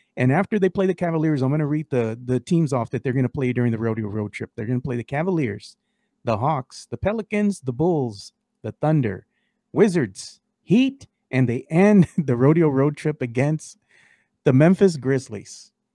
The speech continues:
you know? So <laughs> given what I told you right now, as far as the, the slew of teams that they're gonna be facing, there are some teams that the Spurs could possibly match up well against and get a win, you know? So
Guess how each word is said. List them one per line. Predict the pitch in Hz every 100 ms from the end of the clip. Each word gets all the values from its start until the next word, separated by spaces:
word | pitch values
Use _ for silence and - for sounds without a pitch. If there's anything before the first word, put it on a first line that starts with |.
| _ -
you | 123
know? | 139 147 185
So | - - 139 127 - 165 - _ _ _
<laughs> | _ _ 147
given | 143 226 269 233
what | 190
I | 165
told | 165 160 147
you | 135
right | 120 117
now, | 113 107
as | 110
far | - 131
as | 139 123
the, | 117
the | 117
slew | 110 - 160 147
of | 135
teams | 151 135
that | 123 117
they're | 113
gonna | 120
be | 113 107
facing, | - 107 - 101 - _ _ _ _ -
there | 156 247 247
are | 254
some | 254 214 190
teams | 170 180
that | 165 143
the |
Spurs | 131 - 139 175
could | - 147 -
possibly | 139 247 - 135 127 160 - _ -
match | 127 143 -
up | 156
well | 127 170
against | 180 131 160 180 - _ _ -
and | 156
get | 151 185
a |
win, | 185 269 143 107 _
you | - 131
know? | 165 247
So | - 151